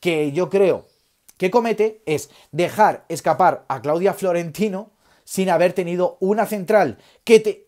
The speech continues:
por lo menos que te iguale lo que tienes o que te mejore lo que tienes, ¿vale? ¿Por qué? Porque luego, eh, solemos tener errores como, eh, o tener la mala suerte de lo que ha pasado este año con Rocío.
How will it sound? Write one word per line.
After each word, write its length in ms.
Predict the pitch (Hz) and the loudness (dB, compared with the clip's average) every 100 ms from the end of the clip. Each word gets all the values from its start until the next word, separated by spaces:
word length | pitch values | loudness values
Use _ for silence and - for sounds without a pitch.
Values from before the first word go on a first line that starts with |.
| - | 0
por 160 | 202 | 2
lo 100 | 202 | 2
menos 300 | 226 269 190 | -2 -2 -6
que 160 | - 214 | 0 2
te 100 | 214 | 2
iguale 380 | 214 240 269 214 | 2 4 4 4
lo 100 | 247 | 2
que 120 | 220 | 0
tienes 420 | 202 208 208 - | -4 -4 -6 -8
o 180 | - 277 | 2 2
que 100 | 277 | 4
te 100 | 196 | -4
mejore 340 | 170 143 170 175 | -4 -6 -4 -2
lo 120 | 147 | -4
que 100 | 113 | -8
tienes, 380 | 110 95 87 - | -10 -12 -14 -10
¿vale? 240 | 139 175 175 _ - - - _ - | -6 -6 -8 _ -20 -20 -20 _ 2
¿Por 160 | 208 | 2
qué? 280 | 220 208 147 | 4 0 0
Porque 460 | 156 139 147 143 _ _ _ - | -8 -8 -8 -12 _ _ _ -6
luego, 480 | 170 220 214 254 - | 4 4 4 0 -4
eh, 160 | 143 147 | -6 -6
solemos 420 | 156 151 170 180 | -2 -2 -2 -2
tener 220 | 196 190 | -2 2
errores 480 | 196 185 214 226 226 _ | 2 2 0 0 -2 _
como, 400 | 190 196 131 110 | 6 6 6 -8
eh, 360 | - 135 135 131 | -6 -6 -4 -6
o 160 | 117 143 | -8 -8
tener 220 | 147 170 | -8 -6
la 100 | 139 | -4
mala 180 | 180 226 | 0 0
suerte 380 | 247 202 233 | 2 0 0
de 120 | 214 156 | -2 -4
lo 80 | 147 | -4
que 80 | |
ha 40 | 156 | -4
pasado 200 | 156 170 | -6 -8
este 100 | 175 | -10
año 180 | 170 175 | -10 -10
con 140 | 156 | -10
Rocío. 400 | 107 - 139 92 | -10 -8 -8 -8